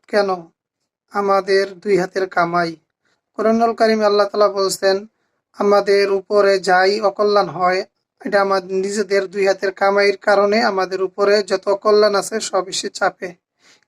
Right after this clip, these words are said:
কিছুটা আল্লাহর পরীক্ষা, বেশিরভাগটাই আমাদের নিজে-, নিজেদের দুই হাতের কামাই। আমরা অনেকে ঋণগ্রস্ত আছি। ইনশাআল্লাহ আপনাদের কাছে যেই দোয়াটি বলবো,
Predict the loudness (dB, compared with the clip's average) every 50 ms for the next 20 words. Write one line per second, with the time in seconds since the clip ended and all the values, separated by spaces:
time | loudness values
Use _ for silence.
0 | _ _ -6 0 0 0 2 2 2 2 2 2 0 0 0 0 0 0 0 -2
1 | -2 0 2 2 0 -2 _ _ _ _ _ _ _ -4 -2 0 0 0 0 0
2 | 0 2 2 0 -2 -2 -2 0 2 2 2 2 2 0 -2 -2 -2 -4 -6 -6
3 | -8 -10 -8 -8 -4 -4 -4 -2 0 -2 -2 -2 -2 -2 -2 -2 -2 -4 -10 -8
4 | -6 -4 -2 -2 -2 -4 -6 -8 _ _ _ _ _ _ _ _ _ _ _ _
5 | _ _ _ _ _ _ _ _ _ _ _ _ _ _ _ _ _ _ 0 0
6 | 2 2 2 2 0 0 -2 -2 -2 0 0 -2 0 0 -2 -2 -2 -2 2 2
7 | 2 2 0 -2 -2 -2 -2 -2 -6 _ _ _ _ _ _ _ _ _ _ _
8 | _ _ _ _ -2 -2 0 0 2 2 2 2 2 2 2 2 2 0 -2 -4
9 | -6 -6 -4 -4 -4 -2 -2 -4 -4 -4 -4 -6 -6 -6 -6 _ -6 -4 -2 -2
10 | -4 -2 0 0 2 2 2 0 -2 -2 -2 -4 -6 -6 -6 -10 -16 -16 -18